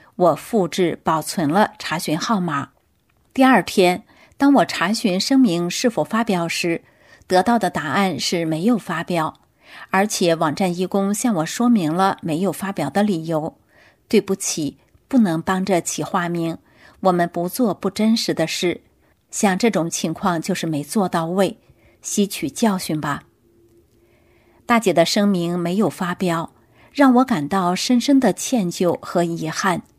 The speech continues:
而“我们不做不真实的事”这句话更是深深地印在我的脑海里。相比退党网站的义工，我在修真这方面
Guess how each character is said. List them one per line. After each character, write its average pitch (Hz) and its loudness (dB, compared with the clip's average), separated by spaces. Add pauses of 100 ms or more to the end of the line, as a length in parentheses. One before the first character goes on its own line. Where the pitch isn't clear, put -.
(380)
而 190 4 (100)
“我 196 4
们 156 0
不 180 -2
做 196 0
不 233 0
真 277 4
实 160 0
的 156 2
事” - -2
这 190 0
句 175 -4
话 170 -2 (340)
更 175 2
是 160 -2
深 226 -2
深 240 4
地 175 2
印 190 2
在 170 -2
我 160 -2
的 165 -2
脑 165 2
海 185 -4
里。 170 -2 (540)
相 208 2
比 170 2
退 202 -2
党 180 -2
网 156 -2
站 202 0
的 175 -2
义 175 -2
工， 202 0 (380)
我 190 2
在 240 2
修 247 2
真 269 6
这 226 2
方 180 -2
面 175 0